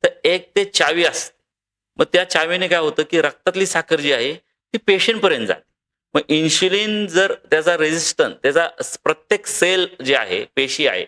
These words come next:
शरीर जे आहे, ते पेशींपासून बनलेलं आहे आणि त्या पेशींच्या सेल वॉलला रिसेप्टर असते.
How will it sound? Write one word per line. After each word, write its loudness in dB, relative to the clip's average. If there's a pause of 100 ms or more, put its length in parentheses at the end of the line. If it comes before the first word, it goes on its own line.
(100)
शरीर 0
जे 0
आहे, -2
ते -6
पेशींपासून -4
बनलेलं -2
आहे -20 (400)
आणि 0
त्या 2
पेशींच्या 0
सेल 0
वॉलला 2
रिसेप्टर -2
असते. -10